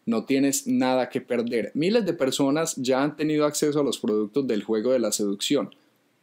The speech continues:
Unos años atrás yo estaba pasando por la misma situación. No tenía mujeres y vivía deprimido. Las mujeres me rechazaban y no sabía qué decirles para que quisieran sexo conmigo. Hoy tienes la opción de cambiar tu destino para siempre.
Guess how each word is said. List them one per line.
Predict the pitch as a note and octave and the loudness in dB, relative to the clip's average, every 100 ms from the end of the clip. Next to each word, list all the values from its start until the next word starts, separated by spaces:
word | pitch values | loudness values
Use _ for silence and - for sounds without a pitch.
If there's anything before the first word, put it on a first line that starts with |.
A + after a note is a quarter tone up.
| - | 0
Unos | F3+ G3+ | 2 2
años | G3 F#3+ E3 | 2 2 2
atrás | C3 - B2+ C#3+ E3 - _ | 0 2 2 2 0 -8 _
yo | - A#2 | -4 -2
estaba | A#2 - C3+ C3+ | 0 2 2 2
pasando | A2+ A2+ A2+ C#3 - | 0 0 2 0 0
por | A2+ | 0
la | G#2 | 2
misma | B2 F3+ D#3+ D#3+ | 2 0 0 -2
situación. | D3 G#2+ G2+ G2 C#3 A#2 - | -2 -2 -2 -2 0 0 0
No | G2+ G2 | -2 -2
tenía | A#2+ B2+ | 0 2
mujeres | A#2+ G2+ - C#3 D#3+ D3 - _ _ - | 0 -2 0 0 0 -2 -6 _ _ -6
y | G#2+ | -2
vivía | G2 G2 B2+ C3+ - | 0 0 2 2 -2
deprimido. | A#2 A2 - F#2+ G#2+ A2 F2 - _ _ - | -4 -6 -4 -2 0 0 -2 -6 _ _ -2
Las | C3 | 2
mujeres | B2+ A#2+ C#3+ E3+ | 2 2 2 2
me | D3+ | 2
rechazaban | - A2 A2 G#2 C3+ C#3 C#3+ C#3+ | 2 0 0 0 2 2 2 0
y | B2 A2+ G#2+ | 0 0 0
no | G#2+ | 0
sabía | G#2+ C3 C3 C3 | 0 0 0 0
qué | - | 0
decirles | A#2+ A#2 B2+ A#2 C3 | 0 0 0 0 0
para | - A2 | -2 -4
que | - G2+ | -4 -6
quisieran | G2 G2+ G2 A2 | -6 -4 -4 -2
sexo | A#2 G#2+ A#2 | -4 -4 -6
conmigo. | - A2 F3 F#3 G2+ - _ _ | -4 -2 -2 -2 -6 -10 _ _
Hoy | C#3 C#3 | 0 0
tienes | C#3 E3+ E3+ D#3+ | 2 2 2 0
la | C#3+ C3 | 2 2
opción | A#2 A2 - C#3+ F3 F#3+ | 2 0 0 2 2 0
de | C#3 | -2
cambiar | A#2 A2 A2+ A2+ A2 - | -2 0 0 0 -2 -2
tu | C3+ | 0
destino | A2+ - - A2+ A#2 | 0 -2 -2 -2 0
para | A#2 G#2 | 0 0
siempre. | A2 C3 A#2 G2 F2+ | 0 0 0 -2 -6